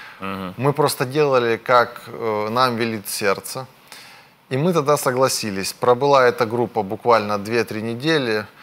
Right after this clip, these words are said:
Speaker 2: Э, нас, как людей неопытных в этом, водили по разным кабинетам.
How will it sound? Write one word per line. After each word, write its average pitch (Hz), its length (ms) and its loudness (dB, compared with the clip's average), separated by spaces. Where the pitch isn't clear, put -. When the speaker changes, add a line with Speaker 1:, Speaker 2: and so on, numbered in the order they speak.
Speaker 2:
Э, 104 760 -2
нас, 123 240 0
как 107 160 -6
людей 110 320 -2
неопытных 113 720 0
в 101 80 -4
этом, 101 360 -6
водили 117 460 -2
по 117 120 -2
разным 107 360 2
кабинетам. 107 720 -4